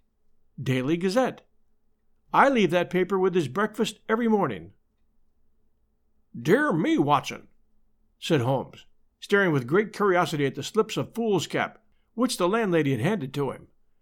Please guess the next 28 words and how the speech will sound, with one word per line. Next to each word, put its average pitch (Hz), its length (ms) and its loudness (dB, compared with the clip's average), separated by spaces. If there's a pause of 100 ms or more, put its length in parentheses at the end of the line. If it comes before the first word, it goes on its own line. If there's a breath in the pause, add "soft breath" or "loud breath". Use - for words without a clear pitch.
(600)
"This 220 260 4
is 233 180 2
certainly 214 460 2
a 139 80 2
little 151 320 2
unusual. 147 680 0 (600)
Seclusion 247 640 2
I 185 120 6
can 175 120 0
understand, 165 760 2 (680)
but 110 100 -8
why 151 240 2
print? 220 460 -4 (760)
Printing 233 280 0
is 160 120 0
a 147 60 -2
clumsy 165 480 0
process. - 580 -4 (560)
Why - 180 -6
not 151 200 -2
write? 202 380 2 (1160)
What 254 200 0
would 254 120 -2
it 226 120 -4
suggest 202 440 2
to 185 60 2
you, 226 220 4
Watson?" 117 480 -4